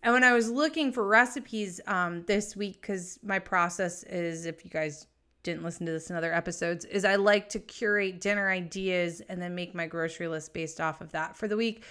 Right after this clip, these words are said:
as well as if, you know, dovetailing off of food photography projects and client work and work for the podcast and things like that. But this week was a little more of, and we're going away this weekend, so it was kinda like,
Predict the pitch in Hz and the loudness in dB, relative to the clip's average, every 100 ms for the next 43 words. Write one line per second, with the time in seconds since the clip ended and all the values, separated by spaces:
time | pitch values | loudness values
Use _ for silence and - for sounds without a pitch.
0 | - - - 226 214 196 202 196 202 - | -20 -18 2 6 6 6 6 8 6 4
1 | 175 170 165 165 170 - 190 170 - - | 4 4 2 -2 -8 -4 -4 -4 -14 -20
2 | - - 190 156 151 147 _ _ - 185 | -20 -10 -8 -6 -8 -10 _ _ 0 0
3 | 175 190 175 160 170 165 147 254 240 214 | 0 -4 -2 0 -2 -4 -4 0 2 0
4 | 214 175 170 170 170 170 165 165 160 160 | 2 2 2 -4 -2 0 0 0 0 -2
5 | - - - 170 156 208 196 180 170 165 | -6 -12 -12 -14 -6 -2 0 -2 0 2
6 | 165 165 - - 160 165 170 - _ _ | 2 0 -6 -10 -8 -8 -12 -16 _ _
7 | _ _ _ - - 202 185 202 170 165 | _ _ _ -18 -2 0 2 0 -2 0
8 | 160 156 160 151 147 160 170 165 175 151 | 0 0 0 -2 -4 -8 -6 -6 -6 4
9 | 190 180 - - - - - - - 262 | 6 4 0 -18 -18 -20 -20 -6 8 10
10 | 254 247 - 202 262 269 294 294 254 254 | 10 8 -2 2 4 4 2 0 4 4
11 | 226 220 220 220 226 220 208 202 202 202 | 6 4 4 4 6 6 8 6 4 2
12 | 190 214 190 190 262 247 240 240 214 202 | 4 4 6 8 8 8 6 2 4 4
13 | 190 190 - 202 180 175 180 180 180 202 | 4 0 2 6 6 6 2 -2 -2 -4
14 | 190 180 | -2 -2